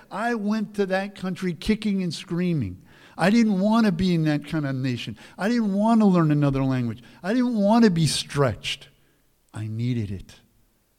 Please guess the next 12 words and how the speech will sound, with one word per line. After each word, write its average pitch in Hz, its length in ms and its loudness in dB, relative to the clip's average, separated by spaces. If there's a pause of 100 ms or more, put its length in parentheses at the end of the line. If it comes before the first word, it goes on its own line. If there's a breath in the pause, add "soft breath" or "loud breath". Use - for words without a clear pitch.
(600)
It 120 80 -12
was 113 120 -8
so 127 240 -6
good 117 320 -6
for - 180 -14
me. 101 340 -10 (880 soft breath)
And 117 140 -10
finally, 139 400 0
the 113 120 -8
last 123 380 -8
one, 120 160 -12
and 101 180 -16